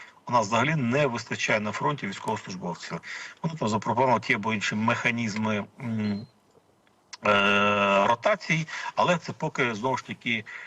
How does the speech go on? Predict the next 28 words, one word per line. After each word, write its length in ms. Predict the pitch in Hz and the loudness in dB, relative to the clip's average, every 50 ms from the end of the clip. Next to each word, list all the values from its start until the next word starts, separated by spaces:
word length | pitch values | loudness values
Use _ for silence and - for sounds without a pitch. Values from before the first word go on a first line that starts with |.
| - - - | -16 -12 -8
у 100 | 165 110 | -8 -4
вигляді 440 | 104 123 151 127 117 120 107 107 123 | -2 0 0 0 0 -2 -4 -4 -6
їх 120 | 131 - | -6 -4
пропозицій, 600 | - 123 117 - - 110 101 143 180 - - 123 | -4 -6 -4 -2 -2 -2 -2 -2 -2 -2 0 -2
які 220 | 113 104 - 127 | -2 0 -2 -4
до 280 | 107 101 101 139 143 107 | -2 0 2 2 2 2
профільного 500 | - - - 139 131 - 127 113 110 104 | 0 0 0 0 0 0 -2 -2 -2 -2
комітету 580 | - - 107 110 104 - 156 170 160 - 143 135 151 | -2 -4 -4 -4 -2 0 0 -2 0 -2 -6 -8 -6
не 220 | 113 110 113 139 143 | -4 0 0 2 2
надходили. 680 | 135 120 - - - - 92 90 85 95 90 87 90 - - - - - - - - - - - - - - - - - - _ _ _ _ - | 0 0 -2 -4 -8 -8 -8 -8 -8 -8 -8 -8 -10 -12 -14 -16 -16 -16 -16 -16 -18 -18 -20 -20 -20 -20 -20 -20 -20 -20 -20 _ _ _ _ 0
Е, 340 | - 147 151 147 147 151 151 147 143 - | 2 4 4 4 4 4 2 2 0 -2
щодо 280 | - - - 160 147 208 | 0 0 0 0 2 2
інших 260 | 233 226 - - 180 | 2 2 2 0 0
питань, 460 | - - 170 - 202 214 214 190 175 160 - - - | 0 0 0 2 4 4 4 2 0 -2 -2 -2 0
е, 300 | 147 135 135 139 131 123 120 - - - | 2 4 4 4 2 0 -4 -8 -20 -20
в 140 | - - - | -20 -14 -6
кожному 300 | - 208 180 - 214 180 | -4 -4 -4 -2 -4 -6
кейсі, 300 | - - 233 185 - 160 147 147 151 151 | -6 -6 -6 -6 -6 -6 -6 -4 -4 -6
розумієте, 340 | 143 143 156 196 208 156 143 | -6 -4 -2 0 0 0 0
треба 260 | - 226 180 156 151 | 0 0 0 2 2
розбиратися 440 | 135 113 104 131 143 139 - - - - | 0 0 2 2 2 2 0 -6 -10 -8
окремо. 440 | - 127 - - 127 117 107 98 95 | -8 -6 -4 -2 0 0 0 -2 -4
Це 160 | - - 175 | -6 -6 -2
залежить 500 | 156 135 135 135 156 156 - - 117 101 | 0 2 2 2 2 0 -2 -4 -6 -6
дуже 240 | 98 120 120 110 117 | -4 -4 -4 -6 -6
суттєво 560 | 113 - - - 123 104 - - 160 151 135 | -10 -10 -8 -8 -8 -6 -4 0 2 2 2
від 200 | 101 110 131 - | 2 0 -2 -4
командирів. 760 | - - 131 120 120 120 117 110 95 113 110 104 95 92 87 | -2 0 0 2 2 2 0 0 0 0 0 0 0 -4 -8